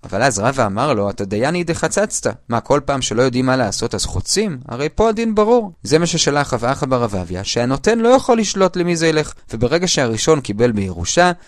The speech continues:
זה ילך ליורשים שלו, ולא צריך לתת שום דבר למקבל השני. רב איליש התבייש בטעות שלו, ורבא ניחם אותו, ואמר שהשם עוזר לו לפסוק טוב, ושלא ידאג. ובזה הגענו למשנה בעמוד ב'.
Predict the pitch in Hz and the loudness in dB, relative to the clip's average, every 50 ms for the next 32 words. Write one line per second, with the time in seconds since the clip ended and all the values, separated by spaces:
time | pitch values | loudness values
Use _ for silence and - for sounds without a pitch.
0 | _ _ - - 104 120 143 151 135 - 113 95 92 95 - - 175 185 170 - | _ _ -4 -2 2 4 4 2 2 0 -4 -4 -4 -4 -2 -2 -2 -2 -2 0
1 | 175 175 175 175 156 123 101 87 127 156 - - 156 - - 110 - 123 113 - | 2 4 4 4 2 0 -2 0 0 0 0 0 -2 -2 -4 -4 -4 -4 -2 0
2 | - - 214 214 185 170 143 139 139 139 135 131 123 110 - 104 104 107 101 95 | 2 4 4 4 4 2 2 2 2 0 0 -2 -2 -2 -2 -2 0 -2 -2 -2
3 | - - 95 110 151 190 202 - - - - - _ - - 98 107 123 151 147 | -4 -6 -4 -4 -4 -4 -4 -6 -10 -18 -20 -20 _ -10 -6 -4 -2 0 0 0
4 | 135 - 113 92 98 95 101 104 117 110 - - - 95 - - 143 190 208 208 | 0 -2 -4 -4 -2 -2 0 2 2 2 0 -2 -4 -4 -2 0 2 2 2 0
5 | - 165 151 147 143 123 120 113 131 143 139 147 135 123 117 - 165 165 170 156 | 0 0 0 0 0 0 2 2 2 2 2 0 -2 -2 -2 -2 -2 -2 0 -2
6 | - - 120 113 107 110 113 127 135 135 - - 131 - - 196 196 175 151 131 | -2 0 0 0 0 0 -2 -2 -2 -4 -4 -6 -4 -2 -2 0 0 0 0 2
7 | 151 160 165 156 139 120 107 - - - 120 - - - 190 214 208 202 - - | 4 4 4 4 2 0 0 -2 -2 -2 -2 -2 -2 0 0 0 0 -2 -6 -16
8 | _ - 113 107 - 110 110 107 104 98 82 80 82 80 82 - - - - - | _ -6 -4 -2 0 2 2 2 0 0 -2 -6 -10 -10 -14 -16 -20 -20 -20 -16
9 | - - - 98 117 120 143 170 175 160 165 170 165 156 147 135 127 - - - | -8 -6 -4 -2 0 2 2 2 2 2 2 2 2 2 0 0 0 -2 -2 0
10 | 170 185 180 135 113 104 101 98 90 85 82 | 0 0 0 0 0 0 0 -2 -4 -4 -8